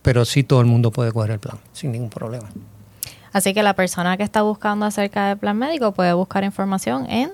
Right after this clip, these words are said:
Speaker 2: trupanion punto com.
Speaker 1: Trupanion punto com.
Speaker 2: Y ahí directo puede empezar una solicitud para ver cómo, ¿verdad?, puede cualificar para qué tipo de plan es el que usted está buscando para su mascota. Y cuando llaman a Trupanion, ¿hay personal que habla español?
Speaker 1: Sí, hay personal que habla en español.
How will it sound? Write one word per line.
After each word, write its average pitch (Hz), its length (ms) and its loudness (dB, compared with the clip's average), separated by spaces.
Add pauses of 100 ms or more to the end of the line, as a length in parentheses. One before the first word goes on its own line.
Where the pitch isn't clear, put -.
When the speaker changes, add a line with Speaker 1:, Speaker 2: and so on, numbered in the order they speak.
Speaker 2:
trupanion 185 480 -2
punto 240 340 -2
com. 208 260 4
Speaker 1:
Trupanion 117 460 6
punto 110 300 4
com. 98 200 -4
Speaker 2:
Y 208 300 2
ahí 185 380 2
directo 247 540 -2
puede 185 260 -2
empezar 190 480 -4
una 190 240 -4
solicitud 214 580 -6 (200)
para 170 260 0
ver 190 240 -2 (100)
cómo, 180 480 -4
¿verdad?, 202 300 -2
puede 185 560 2
cualificar 180 520 -2
para 170 280 0
qué 170 160 -4
tipo 180 260 -2
de 175 80 -2
plan 175 220 -6
es 180 80 -2
el 170 100 -4
que 170 80 -4
usted - 140 -6
está 175 160 -2
buscando 170 380 -4
para 165 200 -2
su 165 140 -4
mascota. 156 600 -4 (1400)
Y 254 140 4
cuando 254 380 6
llaman 269 460 4
a 311 100 0
Trupanion, 185 560 4
¿hay 208 120 6
personal 285 640 2
que 285 120 4
habla 262 260 6
español? 302 520 2
Speaker 1:
Sí, 165 300 6
hay 104 160 4
personal 120 460 4
que 113 100 0
habla 107 200 4
en 107 80 4
español. 101 420 -2